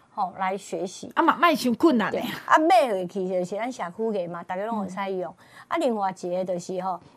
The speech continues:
Speaker 1: 诶，因为我支持体育，所以吼，我们这个体育大学哦，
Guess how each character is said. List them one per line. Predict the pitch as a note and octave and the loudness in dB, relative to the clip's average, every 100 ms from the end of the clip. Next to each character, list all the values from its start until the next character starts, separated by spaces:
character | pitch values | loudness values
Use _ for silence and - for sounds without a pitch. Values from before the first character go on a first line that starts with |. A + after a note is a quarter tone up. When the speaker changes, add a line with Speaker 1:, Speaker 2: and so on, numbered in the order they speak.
| _ | _
Speaker 1:
诶， | G#3+ G3 F#3 F3 F3+ _ _ _ _ _ _ _ - | -6 -2 -2 -4 -10 _ _ _ _ _ _ _ -2
因 | C#4 | 2
为 | |
我 | B3 F3 | 2 0
支 | A3+ A3+ | -2 -4
持 | - F3+ | -6 -10
体 | - | -10
育， | F3+ F#3+ F#3 F3+ _ _ _ | -8 -6 -6 -10 _ _ _
所 | C4 | 0
以 | C4 | 2
吼， | A#3 A3 F#3 F#3 | 0 -4 -4 -4
我 | F#3+ F#3+ | -4 -2
们 | G3+ | -2
这 | B3+ | 0
个 | A3+ G#3+ G3 | 2 2 2
体 | - G#3 | 0 0
育 | A#3+ C4+ | 2 0
大 | - B3+ G#3 | -2 -2 -2
学 | - G3 F3+ | -4 -6 -4
哦， | F#3 F3+ | -4 -6